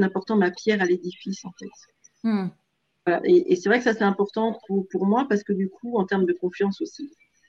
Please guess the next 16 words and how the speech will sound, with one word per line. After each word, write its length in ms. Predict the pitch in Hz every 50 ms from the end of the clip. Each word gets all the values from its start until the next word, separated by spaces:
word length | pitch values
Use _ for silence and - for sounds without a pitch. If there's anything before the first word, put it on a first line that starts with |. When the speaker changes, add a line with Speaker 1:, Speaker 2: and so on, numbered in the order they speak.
| _ _ _ _ -
Speaker 1:
euh, 120 | 165 160 165 -
et, 380 | - 175 156 156 151 - -
et 20 | 175
d'acceptation 680 | 175 175 170 - - 175 - 185 175 175 - 185 202
de 220 | 180 160 165 156 -
qui 260 | - - - 185 180
je 120 | 160 160 160
suis, 480 | 156 - - - - 247 247 - _ _ _ _
c'est, 200 | - - 165 170 175
euh, 120 | 165 165
je 80 | 165 -
trouve 120 | - 196
que 40 | -
c'est 80 | 170
très 160 | 165 - 185 170
important. 500 | 165 180 190 190 - - - 190 196